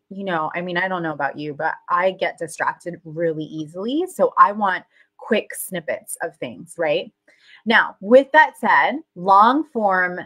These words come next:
videos are also making a comeback. So like what I do here every single week on Thursdays at this time, which is about ten to fifteen minutes,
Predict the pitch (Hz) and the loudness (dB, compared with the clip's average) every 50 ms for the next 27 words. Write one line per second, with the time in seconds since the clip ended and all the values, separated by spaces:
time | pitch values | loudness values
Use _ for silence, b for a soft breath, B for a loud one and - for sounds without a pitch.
0 | - _ 175 165 190 175 170 170 170 160 156 151 151 156 156 - - 214 - - | -14 _ -10 -8 -6 -4 -2 -2 0 0 0 -2 -4 -6 -10 -8 -6 -6 -6 -2
1 | - 202 196 190 196 190 - - 208 190 185 180 170 156 170 165 147 147 - - | 2 4 6 6 4 2 0 -6 -8 -6 -6 -8 -10 -10 -12 -16 -14 -16 -14 -8
2 | 180 180 170 147 139 123 117 - _ - - - - 190 185 180 175 175 175 196 | -8 -8 -4 -4 -4 -4 -6 -10 _ -20 -12 -4 -2 -2 0 0 -2 -2 -2 -2
3 | 190 185 185 180 185 175 175 170 180 190 190 - 233 240 240 233 _ - 247 240 | -4 -4 -2 -4 0 4 4 4 4 2 -4 -6 -6 -6 -6 -8 _ -8 -4 -2
4 | 240 254 247 - 185 185 190 202 190 196 190 185 180 175 170 226 240 226 - 160 | -2 -2 -2 -2 -4 -4 -4 -6 -8 -8 -12 -8 -8 -6 -4 -4 -6 -4 -6 -8
5 | 160 160 - 165 165 170 180 185 - 233 240 247 233 - 190 - - 190 185 - | -8 -8 -6 -6 -4 -4 -6 -6 -6 -4 -4 -4 -4 -6 -12 -10 -10 -12 -12 -12
6 | - - 165 160 156 175 254 370 370 _ _ _ _ - 185 180 - 196 185 180 | -14 -10 -6 -6 -4 -4 -6 -8 -10 _ _ _ _ -16 -14 -10 -8 -8 -8 -6
7 | 175 180 180 - - - - 196 185 190 185 185 185 175 _ - - 180 165 156 | -4 -2 -2 -2 -4 -6 -12 -10 -10 -10 -10 -10 -12 -14 _ -14 -14 -12 -12 -10
8 | 147 170 208 247 262 _ - | -8 -8 -8 -8 -8 _ -20